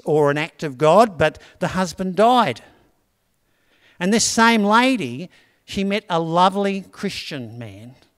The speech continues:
and she married him, and they had a wonderful relationship. And one day,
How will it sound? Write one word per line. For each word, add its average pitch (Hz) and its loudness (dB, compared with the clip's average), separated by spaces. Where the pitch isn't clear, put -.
and 151 -8
she 160 -6
married 202 0
him, 147 -6
and - -2
they 220 2
had 196 2
a 196 4
wonderful 185 0
relationship. 123 -8
And 165 -4
one 254 4
day, 196 4